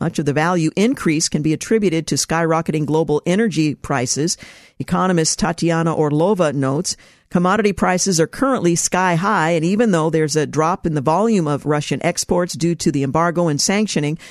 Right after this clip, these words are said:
the increase in commodity prices more than compensates for these drops." Well, the problem Moscow is now facing is how to keep the ruble from getting too strong in order to encourage economic growth.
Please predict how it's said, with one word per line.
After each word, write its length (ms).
the 160
increase 420
in 120
commodity 440
prices 500
more 220
than 220
compensates 680
for 140
these 260
drops." 500
Well, 60
the 80
problem 360
Moscow 420
is 120
now 200
facing 420
is 140
how 160
to 60
keep 300
the 80
ruble 320
from 220
getting 260
too 280
strong 400
in 80
order 220
to 160
encourage 460
economic 460
growth. 400